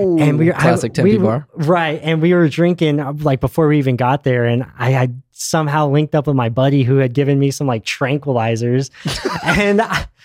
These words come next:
Speaker 1: I remember going to Marcus and being like, "Yo, Marcus, I got some fucking, like, dolphin tranquilizers." 'Cause that's what he had t-, <laughs> asked Marcus this story. We got some, like, dolphin tranquilizers.
Speaker 2: Yo.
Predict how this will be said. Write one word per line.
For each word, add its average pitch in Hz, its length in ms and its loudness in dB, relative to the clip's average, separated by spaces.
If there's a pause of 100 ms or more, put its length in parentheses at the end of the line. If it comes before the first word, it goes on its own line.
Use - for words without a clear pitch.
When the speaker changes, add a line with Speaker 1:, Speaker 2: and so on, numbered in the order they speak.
(180)
Speaker 1:
I 190 180 0
remember 214 440 2
going 208 340 4
to 196 100 2
Marcus 185 520 0
and 170 160 4
being 175 180 4
like, 165 240 2
"Yo, 180 200 4
Marcus, 170 400 0
I 156 80 2
got 180 200 -2
some 131 300 0 (220)
fucking, 170 320 0
like, 120 280 -4
dolphin 165 460 0
tranquilizers." 147 720 2
'Cause 165 100 4
that's 233 220 2
what - 160 2 (440)
he 214 100 4
had 202 160 4
t-, - 200 2
<laughs> 208 80 -2
asked 185 360 -2
Marcus 208 400 0
this 175 180 -2
story. 175 580 2 (280)
We 175 120 4
got 180 200 2
some, 180 160 0
like, 151 200 0
dolphin 170 420 0
tranquilizers. 135 800 0
Speaker 2:
Yo. 139 280 -10